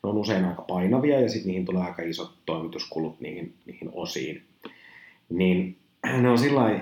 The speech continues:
juonia niin sanotusti nämä verkkokauppiaat, että ennen kuin on ehtinyt sen lähettää,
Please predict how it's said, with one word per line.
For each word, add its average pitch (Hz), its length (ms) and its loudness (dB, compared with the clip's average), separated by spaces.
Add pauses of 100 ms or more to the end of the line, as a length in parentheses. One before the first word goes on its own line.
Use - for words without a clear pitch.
juonia 113 720 6
niin 90 220 -2
sanotusti 87 520 -6
nämä 87 320 -6
verkkokauppiaat, 98 920 -2
että 82 300 -8 (1040)
ennen 151 260 8
kuin 127 120 6
on 110 140 6
ehtinyt 95 320 0
sen 95 200 2
lähettää, - 1160 -2